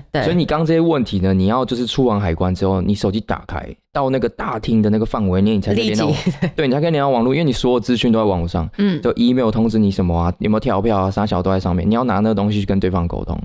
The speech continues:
Speaker 1: 嗯。
Speaker 2: 对，然后接下来你要，你不熟这个机场，然后那个指-，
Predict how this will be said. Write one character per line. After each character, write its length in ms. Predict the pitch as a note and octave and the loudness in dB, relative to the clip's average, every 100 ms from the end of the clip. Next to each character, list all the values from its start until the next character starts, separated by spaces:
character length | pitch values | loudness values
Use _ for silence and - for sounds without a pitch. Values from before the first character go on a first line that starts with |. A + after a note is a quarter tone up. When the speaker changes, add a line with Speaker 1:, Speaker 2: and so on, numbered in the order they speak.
| - - | -8 -2
Speaker 1:
嗯。 180 | E3+ D3 | 0 2
Speaker 2:
对， 140 | G#2 | 0
然 80 | G2+ | 0
后 80 | A#2 | 0
接 100 | A#2+ | 0
下 120 | B2+ | 0
来 40 | |
你 80 | G2+ | 2
要， 260 | F#2+ G#2+ A2+ - _ | 2 0 -2 -12 _
你 60 | A2 | -2
不 140 | A#2+ | 0
熟 140 | C3+ G2 | 2 2
这 80 | |
个 80 | G#2 | 2
机 160 | F#2 F#2+ | 0 -2
场， 200 | F2 G#2 - _ _ | -2 -6 -10 _ _
然 120 | - G2+ | -2 0
后 180 | A2 | 2
那 100 | A2 | 2
个 280 | A2+ G#2 F#2+ - | 2 2 0 -4
指-， 160 | - G#2+ | -6 -6